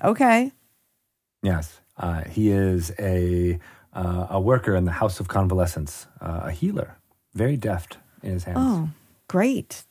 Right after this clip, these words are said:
Speaker 1: Sounds wonderful.
Speaker 2: There you will find hopefully more information.
Speaker 1: I, I shall go see Timothy.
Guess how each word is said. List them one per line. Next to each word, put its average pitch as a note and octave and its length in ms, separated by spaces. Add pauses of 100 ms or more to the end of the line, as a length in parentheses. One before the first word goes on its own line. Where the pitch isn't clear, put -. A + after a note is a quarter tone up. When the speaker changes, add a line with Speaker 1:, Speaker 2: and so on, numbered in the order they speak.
Speaker 1:
Sounds F3 320
wonderful. F#3+ 560 (1200)
Speaker 2:
There G2+ 140
you G#2 120
will F#2+ 120
find F#2+ 260
hopefully F#2 320
more F#2+ 260
information. E2+ 600 (1000)
Speaker 1:
I, D#3+ 260
I D3 140
shall D3 240
go D#3+ 160
see E3+ 180
Timothy. C#3 560